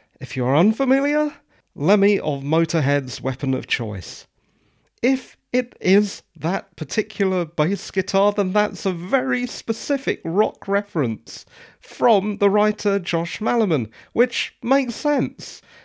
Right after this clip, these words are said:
as Josh Malerman,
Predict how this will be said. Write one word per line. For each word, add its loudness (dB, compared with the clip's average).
as 2
Josh 2
Malerman, 4